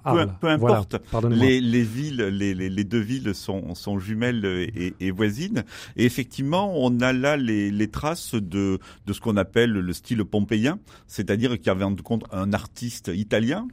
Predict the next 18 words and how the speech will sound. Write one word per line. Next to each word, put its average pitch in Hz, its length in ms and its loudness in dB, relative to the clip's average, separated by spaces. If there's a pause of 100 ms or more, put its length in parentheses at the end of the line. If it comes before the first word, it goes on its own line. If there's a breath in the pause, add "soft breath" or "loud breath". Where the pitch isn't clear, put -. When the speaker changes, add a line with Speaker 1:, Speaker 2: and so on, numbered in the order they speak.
Speaker 1:
qui 110 80 0
Speaker 2:
Mhm. 117 60 6
Speaker 1:
est 123 80 8
venu, 139 500 0 (220)
euh, 92 200 0
en 110 160 2
Gaule 190 460 0 (260 loud breath)
au 101 40 0
moment 104 320 2
où 104 80 0
l'espace 113 480 -2
était 104 180 -2
romanisé 98 520 0 (240 loud breath)
et 107 160 4
a 120 60 6
introduit 135 640 0
un 113 120 6
goût 120 320 0